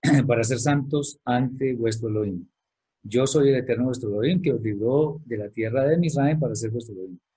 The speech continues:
Yo soy el Eterno vuestro Elohim". Bueno, este mandamiento, aunque es claro que es para los hombres,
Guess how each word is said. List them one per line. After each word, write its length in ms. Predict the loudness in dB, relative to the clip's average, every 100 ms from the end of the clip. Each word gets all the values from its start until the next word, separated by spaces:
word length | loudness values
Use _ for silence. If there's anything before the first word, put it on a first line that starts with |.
| _ _
Yo 160 | -8 -6
soy 220 | -4 -4
el 80 | -4
Eterno 280 | -6 -6 -8
vuestro 240 | -10 -20
Elohim". 240 | -20 _ _
Bueno, 340 | -2 0 0 -4 _ _ _ _ _ _ _ _ _ _ _ _ _ _ _ _ _ 0
este 260 | 2 4
mandamiento, 720 | 4 6 4 4 2 -2 -4 -14 -20 _ _ -2
aunque 680 | 0 0 -2 0 0 -2 -6 -18 _ _ -18 -18 _ _ _ _ _ _ _ _ _ _ _ -2
es 180 | -2 2
claro 320 | 4 6 4
que 80 | 0
es 100 | 0
para 220 | 0 0
los 200 | -2 -2
hombres, 380 | -4 -4 -8